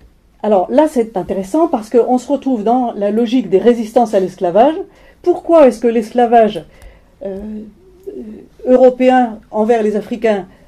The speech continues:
a disparu ? Parce qu'il n'était plus rentable. Eh bien, que les gens ici qui font du commerce, qui savent faire des calculs de rentabilité, disent, mais enfin, c'est scandaleux.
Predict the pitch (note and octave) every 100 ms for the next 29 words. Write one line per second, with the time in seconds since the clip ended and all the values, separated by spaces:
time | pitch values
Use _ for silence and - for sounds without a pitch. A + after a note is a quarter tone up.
0 | - A3+ G#3+ - G3 C4 G4 D#4+ D4 C#4
1 | B3+ C4 - D4+ A3+ A3+ G#3 E3+ D#3+ _
2 | _ _ - F#3+ G3+ - _ _ - D4
3 | D4 C#4 C#4+ A#3+ - C4+ A3 G#3 B3+ G#3+
4 | G#3+ A3+ A#3+ - G3+ - C4 F#3+ F3 E3+
5 | - G#3+ G3+ G3+ G3+ G#3+ F#3 F3+ E3+ F3+
6 | F3+ G3+ F4+ C4 D4+ F3+ F#3 C4+ G3 -
7 | F#3 C#4+ F#4